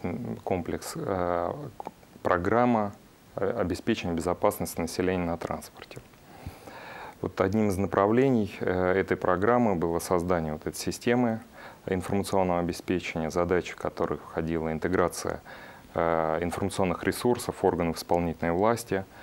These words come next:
э, в единое защищенное информационное пространство. И, э, вот «Защита инфотранс», э,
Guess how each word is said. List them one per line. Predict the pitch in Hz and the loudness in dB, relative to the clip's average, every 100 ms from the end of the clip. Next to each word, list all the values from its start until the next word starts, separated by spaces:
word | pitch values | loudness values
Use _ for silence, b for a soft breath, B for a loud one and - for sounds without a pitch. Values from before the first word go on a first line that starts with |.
| B B B - | B B B 0
э, | 90 87 80 | 2 2 2
в | |
единое | 87 92 113 95 | 0 2 4 4
защищенное | 80 82 - 101 90 82 80 80 90 101 | 2 0 0 0 0 -2 -2 -6 -10 -8
информационное | 85 - 87 - 90 82 | -6 -4 -4 -2 0 0
пространство. | - 82 - - - - - - - - B B B B B B B - | -2 -4 -4 -6 -6 -10 -18 -20 -20 -20 B B B B B B B -4
И, | 98 107 107 107 | 0 4 4 2
э, | 117 104 101 98 98 92 - 98 | -2 0 0 2 2 0 -2 -4
вот | 98 92 | -4 -4
«Защита | 101 95 95 107 104 | 0 0 2 0 0
инфотранс», | 98 - - 123 135 - - | 0 0 2 4 2 -2 -6
э, | 98 92 90 90 87 87 - - - 90 - | -2 2 2 2 2 0 -2 -4 -4 -4 -6